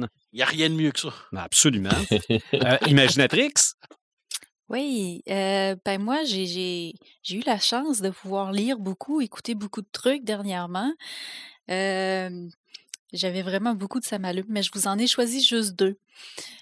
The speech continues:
Speaker 4: euh, qui m'ont plus, euh, marqué peut-être que, que tout le reste. Euh, le premier, c'est le film Run sur Netflix.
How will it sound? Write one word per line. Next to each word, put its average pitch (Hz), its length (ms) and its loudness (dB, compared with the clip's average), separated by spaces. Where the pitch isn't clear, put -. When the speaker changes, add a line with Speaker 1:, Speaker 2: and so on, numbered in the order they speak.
Speaker 4:
euh, 175 500 0
qui - 180 -10
m'ont 180 140 -4
plus, - 440 -2
euh, 180 160 -2
marqué 180 400 -8
peut-être 180 420 -4
que, - 200 -8
que - 60 -6
tout 196 220 -8
le 170 80 -2
reste. 208 360 -4
Euh, 196 380 4
le 208 140 2
premier, 226 520 2
c'est 254 200 2
le 190 140 2
film 214 340 0
Run 190 500 4
sur 185 260 -4
Netflix. 190 800 -2